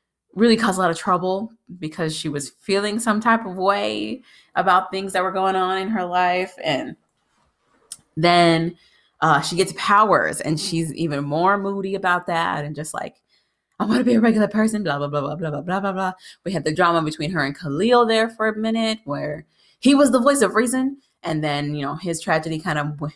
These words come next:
went down and now she's slowly becoming the voice of reason.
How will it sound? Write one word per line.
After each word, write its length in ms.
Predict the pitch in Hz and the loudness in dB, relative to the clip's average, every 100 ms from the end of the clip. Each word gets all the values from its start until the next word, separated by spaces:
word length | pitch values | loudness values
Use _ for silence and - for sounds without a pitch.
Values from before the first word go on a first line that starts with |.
| _ _ _ - | _ _ _ -4
went 300 | 156 165 160 | 0 0 0
down 540 | 160 151 147 151 147 | -2 0 2 2 0
and 220 | 143 - - _ _ _ | -4 -8 -16 _ _ _
now 160 | 156 127 | -2 -2
she's 600 | - - 190 196 196 190 | -4 -6 -4 -4 -4 -2
slowly 220 | 196 185 | -2 -2
becoming 320 | 185 196 185 | -2 -2 -2
the 60 | 180 | -2
voice 220 | 185 - | -2 -2
of 120 | 175 | -4
reason. 280 | 185 185 185 | -6 -6 -8